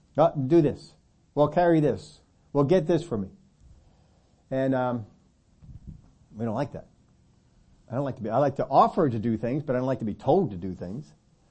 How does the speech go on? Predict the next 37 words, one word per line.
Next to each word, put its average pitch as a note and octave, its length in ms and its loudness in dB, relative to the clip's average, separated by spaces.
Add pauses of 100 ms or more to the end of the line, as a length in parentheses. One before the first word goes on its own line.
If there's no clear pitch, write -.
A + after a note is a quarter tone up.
(180)
That's C#3 160 -8
no, A2 240 -4 (480)
no G#2+ 100 -2
good. A#2+ 240 -2
So D#3+ 120 -4
that F3+ 200 2
could D#3+ 160 4
be, C#3+ 240 2 (720)
be C#3+ 140 4
part D#3+ 220 8
of D3 40 4
the C#3 160 -2 (540)
reasons D3 360 2
why D3 220 4
he C#3 140 4
has C#3 220 4
no E3+ 140 4
friends D3+ 400 0
and C3 120 2
no C#3 100 4
one C3+ 220 2
that, B2 260 -2 (880)
that A#2+ 140 0
comes C3+ 260 -2
along C3+ 260 0
with C3+ 140 2
him. G#2 140 -8 (560)
It C#3+ 160 2
could G#3+ 240 8
be F3+ 240 6 (1400)
that D3+ 100 6
he D#3 60 8
has E3 200 8
no E3 140 4
Hebrew E3 340 6
friends F3+ 340 0
'cause D#3 320 2